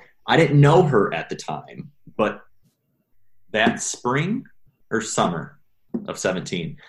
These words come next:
I had, um, seen her YouTube video where sh-, she was presenting at, um, I S S N in Clearwater. And that's actually how I became familiar with the program at U S F.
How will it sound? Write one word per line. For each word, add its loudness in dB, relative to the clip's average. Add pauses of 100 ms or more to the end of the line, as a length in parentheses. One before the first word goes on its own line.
(200)
I 2
had, 0
um, -6
seen -2
her 0
YouTube 0
video -2
where -2 (760)
sh-, -8
she 0
was 6
presenting -2
at, -4
um, -8
I -4
S -10
S -8
N -10 (100)
in -20
Clearwater. -10 (960)
And -6 (680)
that's 0
actually 0
how 0
I 0
became -6
familiar 0
with -4
the -10
program -2
at -10
U -6
S -8
F. -2